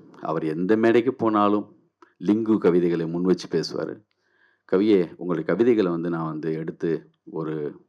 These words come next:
அது டீட்டெயில் பண்ணி ஒரு புக்கு போடுறேன்னு சொல்லி கற்றுக் கொடுக்கறது மரம்னு." அது வந்து சமகாலத்துல ஒரு சில கவிஞர்களுடைய கவிதைகளை எடுத்து அதை வந்து எழுதுறதுங்கிறது வந்து மாபெரும் விஷயம். அவரே மிகப்பெரிய கவிஞர்.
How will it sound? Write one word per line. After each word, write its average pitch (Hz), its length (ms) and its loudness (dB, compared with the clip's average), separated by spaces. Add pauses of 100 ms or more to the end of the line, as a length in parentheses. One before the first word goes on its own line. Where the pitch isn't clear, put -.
அது 76 520 -10
டீட்டெயில் 101 340 -2
பண்ணி 80 180 -6
ஒரு 78 180 -4
புக்கு 80 240 -8
போடுறேன்னு 82 180 -4
சொல்லி 80 280 -10
கற்றுக் - 400 -2
கொடுக்கறது 82 400 -2
மரம்னு." 80 440 -6 (580)
அது 92 200 0
வந்து 92 260 4 (920)
சமகாலத்துல 165 880 6
ஒரு 123 240 -2
சில 117 200 0
கவிஞர்களுடைய 123 600 2
கவிதைகளை 120 560 4
எடுத்து 113 640 2 (380)
அதை 95 280 2
வந்து 131 580 4
எழுதுறதுங்கிறது 120 760 4
வந்து 107 240 2
மாபெரும் 120 460 4
விஷயம். 98 300 -2
அவரே 117 340 6
மிகப்பெரிய 101 540 4
கவிஞர். 151 540 -8